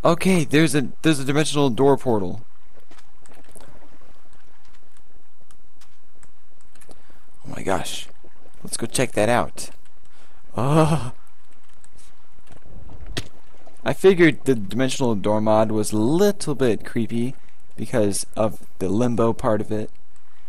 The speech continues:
and, uh, just 'cause you don't know where you are and where you're going and where to go.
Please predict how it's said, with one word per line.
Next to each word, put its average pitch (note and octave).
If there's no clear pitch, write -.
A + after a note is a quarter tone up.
and, F#2
uh, F2
just -
'cause B2+
you A2+
don't B2
know A#2+
where A2+
you G2
are G#2
and G#2+
where A#2
you're F#2+
going G2+
and G#2
where F3
to A#3+
go. -